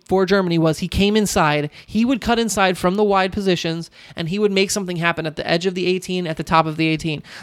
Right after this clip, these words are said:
Leroy Sané runs in behind players. Germany, other than Timo Werner, had nobody, absolutely nobody that could run in behind any players. Germany looked slow, and they looked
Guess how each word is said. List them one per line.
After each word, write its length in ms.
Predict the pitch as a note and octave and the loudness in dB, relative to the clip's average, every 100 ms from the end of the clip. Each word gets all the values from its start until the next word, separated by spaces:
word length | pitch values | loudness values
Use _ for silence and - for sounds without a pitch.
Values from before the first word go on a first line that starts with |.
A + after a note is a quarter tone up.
| - | -2
Leroy 280 | B3 E4 | 0 2
Sané 420 | D4+ C4 B3+ G#3 E3 | 0 2 2 2 2
runs 240 | F#3 F#3+ | 2 2
in 120 | F#3 | 0
behind 420 | E3+ D#3+ F3 F3 | -2 -2 -2 -2
players. 360 | F3 E3 D#3+ D3 | 0 0 0 -2
Germany, 460 | G3 A3 C4 D4+ - F#3 | 0 2 0 -2 -4 0
other 240 | G#3+ C#4 | 2 4
than 140 | C4+ | 2
Timo 320 | B3 A#3+ A#3 G3+ | 2 0 2 2
Werner, 280 | G#3+ F#3 | 2 4
had 180 | F3 E3+ | 2 2
nobody, 680 | F3 F#3 A3 G3 D#3+ D#3+ D3+ - - - | 2 2 2 2 2 0 -2 -12 -20 -2
absolutely 460 | F#3+ B3+ D#4+ C#4+ B3+ | 0 0 -4 -8 -2
nobody 460 | G#3 A3+ F3+ D#3+ | 2 2 4 2
that 100 | D3+ | 2
could 140 | D3+ D3+ | 0 0
run 160 | F3 | 2
in 80 | F#3 | 2
behind 280 | E3+ E3+ D#3+ | 2 0 0
any 220 | E3+ F#3 | -2 -2
players. 400 | F3 E3+ D#3 - - - - | 0 0 0 -6 -16 -20 -20
Germany 300 | - F3 F3+ | -2 0 2
looked 180 | F3 D#3 | 2 0
slow, 480 | - F#3 F#3+ A#3 C4 - - | -2 0 2 2 0 -10 -12
and 120 | E3 | -4
they 120 | F3+ F3+ | 0 2
looked 240 | F3 - | 0 0